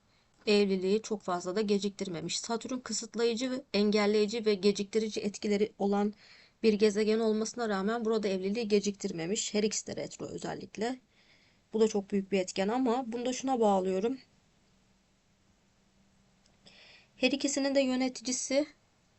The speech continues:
e, yani Jüpiter çok iyi bir durumda. Kendi yönettiği burçta, Balık burcunda, idealler evinde yerleşmiş.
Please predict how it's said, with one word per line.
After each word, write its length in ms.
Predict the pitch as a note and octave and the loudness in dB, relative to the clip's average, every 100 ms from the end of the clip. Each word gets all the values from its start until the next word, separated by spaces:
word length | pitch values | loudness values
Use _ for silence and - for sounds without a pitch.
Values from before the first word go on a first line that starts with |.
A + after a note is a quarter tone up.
| _ _ _ _ _ _ - _ _ - | _ _ _ _ _ _ -20 _ _ -2
e, 60 | |
yani 460 | G#3+ G#3 G#3 G#3 G3+ | 0 2 4 4 4
Jüpiter 720 | G3 G#3 A#3 G3+ A3 - - _ _ - | 2 -2 -2 0 0 -4 -12 _ _ -6
çok 220 | G#3+ - | -4 0
iyi 200 | G#3+ G#3+ | 2 4
bir 200 | A#3 A3 | 2 2
durumda. 460 | A3+ A#3 A3 A#3 A#3+ | -2 0 -2 -2 -4
Kendi 480 | - G3+ F#3+ G3+ A3 - | -4 -2 0 0 0 0
yönettiği 520 | G3 F#3 - G3 G3 | 0 0 -2 -2 0
burçta, 340 | G#3 - F#3+ | -2 -2 -4
Balık 280 | F#3 F#3+ G3+ | -2 -4 -2
burcunda, 400 | G#3 G#3 A3 G#3+ | -2 0 -2 0
idealler 500 | F#3+ F#3 F3+ F3+ F#3 | 0 0 0 0 0
evinde 320 | G3 G#3+ A3 | 0 0 0
yerleşmiş. 680 | A3 G#3 G#3+ - G#3+ G#3+ | 2 2 0 -2 -4 -4